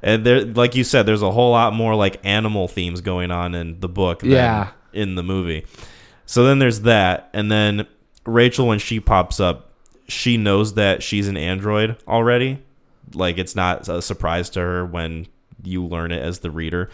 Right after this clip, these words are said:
Speaker 2: Mm-hmm.
Speaker 1: Um, the, there's, like, a whole subplot where Deckard, f-, like, gets arrested and he's held in jail. But then they find out that the whole police force that he's being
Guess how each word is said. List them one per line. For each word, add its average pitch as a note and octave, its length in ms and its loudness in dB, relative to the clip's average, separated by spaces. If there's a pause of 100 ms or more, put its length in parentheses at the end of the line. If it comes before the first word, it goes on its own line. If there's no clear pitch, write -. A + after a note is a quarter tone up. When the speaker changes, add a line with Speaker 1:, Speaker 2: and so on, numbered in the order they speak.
Speaker 2:
Mm-hmm. C3+ 580 0
Speaker 1:
Um, F#2+ 460 2 (840)
the, A2+ 360 4
there's, A#2+ 240 2
like, C3+ 100 2
a A#2+ 80 4
whole A#2 360 2
subplot A#2+ 760 2 (420)
where G#2 720 2 (120)
Deckard, A2 440 0
f-, - 320 -14
like, F#2+ 320 -2 (180)
gets A2+ 200 0
arrested G#2 720 -2 (600)
and G#2+ 240 0
he's - 360 -4 (140)
held A#2 300 2
in A2 140 0
jail. G2 520 0 (320)
But G#2+ 120 -2
then A2+ 540 -4
they A2 140 4
find A2 360 0
out A2 240 4
that F#2+ 380 0
the G2+ 100 2
whole A2 180 0
police F#2+ 420 -2
force G#2 360 -2
that G2 280 0
he's G2 200 -6
being F#2+ 560 -4